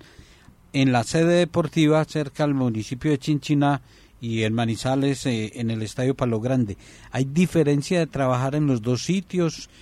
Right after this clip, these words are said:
Eh, ¿cuál es su gusto? ¿Le da igual, eh, trabajar en la sede y en Manizales, eh, proyectando los partidos? Profe, buen día.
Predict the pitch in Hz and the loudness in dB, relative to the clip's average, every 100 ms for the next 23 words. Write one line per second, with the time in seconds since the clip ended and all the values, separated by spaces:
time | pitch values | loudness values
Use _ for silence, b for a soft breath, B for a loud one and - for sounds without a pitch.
0 | b 123 123 - 160 160 170 175 160 165 | b -6 -6 2 4 6 4 0 0 0
1 | 170 - 165 139 - b b b - 127 | -2 -4 -6 -6 -18 b b b -4 0
2 | 131 135 131 151 151 151 135 156 139 123 | 2 2 4 4 4 0 -2 0 2 2
3 | 135 139 123 127 123 143 139 120 113 107 | 0 0 -2 -4 -2 0 0 0 -2 -4
4 | - 151 156 147 b b b - 127 117 | -2 -2 0 -2 b b b -4 -4 -2
5 | 127 117 113 - 131 143 139 - 107 - | -2 -2 -2 -2 -2 -2 -4 -4 -8 -2
6 | 143 135 - 147 131 135 127 135 135 107 | 0 0 -2 -4 0 0 2 2 2 0